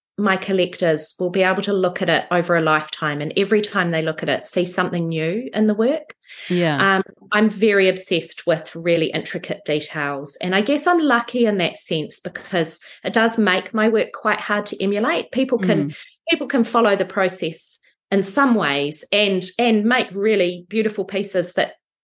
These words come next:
Speaker 1: probably look quite similar to mine often. Um, but if you were to put them next to each other, I think you would probably see that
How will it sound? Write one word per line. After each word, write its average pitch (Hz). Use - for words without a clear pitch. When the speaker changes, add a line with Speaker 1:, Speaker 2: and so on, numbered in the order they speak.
Speaker 1:
probably 190
look -
quite -
similar 165
to -
mine 139
often. 143
Um, 180
but -
if 202
you 202
were 190
to 214
put -
them 226
next -
to 208
each -
other, 147
I 160
think -
you 175
would 175
probably 160
see 160
that -